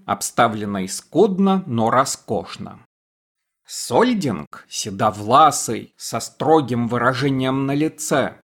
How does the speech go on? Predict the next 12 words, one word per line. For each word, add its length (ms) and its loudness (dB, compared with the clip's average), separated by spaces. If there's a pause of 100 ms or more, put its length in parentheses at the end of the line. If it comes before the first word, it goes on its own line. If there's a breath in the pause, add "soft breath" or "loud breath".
(120)
стоял 600 0
у 20 -4
восьмиугольного 1000 -2
стола, 760 -2 (260)
а 140 -2
Бандерваль 880 2
сидел 500 0
на 160 -4
софе, 720 -4
обшитой 640 -4
малиновым 800 -2
плюшем. 680 -6